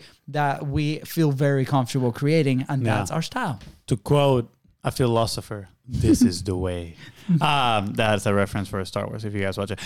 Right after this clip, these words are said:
Speaker 2: But <laughs> just
Speaker 1: Wow.
Speaker 2: in case. But honestly, and this might sound a little ethereal, a little out there, personally, it's about energy, right? If you listen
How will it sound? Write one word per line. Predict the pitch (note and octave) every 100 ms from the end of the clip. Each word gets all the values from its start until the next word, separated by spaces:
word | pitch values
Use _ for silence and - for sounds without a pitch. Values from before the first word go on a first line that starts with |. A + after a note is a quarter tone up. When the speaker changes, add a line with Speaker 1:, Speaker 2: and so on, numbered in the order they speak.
| -
Speaker 2:
But | D3 C#3 G#3 F#3+
<laughs> | C3 B2+ F#3+ - F3 - D3+ - G3+ E3 C#3+
just | D#3+ A3 B3+ C#3
Speaker 1:
Wow. | C#3+
Speaker 2:
in |
case. | D3+ C3+ - G3 -
But | F3 E3+ -
honestly, | F3+ F#3+ D3 F3
and | D#3 C#3
this | D3 C#3+
might | D3 C#3
sound | D#3 C#3+
a | C3+
little | C3 B2 B2+ -
ethereal, | - - C3 A#2+ A#2+ A#2+
a |
little | A#2+ B2 B2+ -
out | C3+ A#2+ A#2+
there, | A#2+ B2 D3+ E3+ - - _ _ _ _ -
personally, | D3 D3 C#3+ D#3+ D#3+ D#3+ _ _ -
it's | D#3 B2+
about | A2+ A2 -
energy, | A2+ G#2 F#2+ F#2+ G#2 - _ -
right? | C3 B2+ -
If | D3+
you | C3 D3+
listen | D3 D#3 D3+ E3 D#3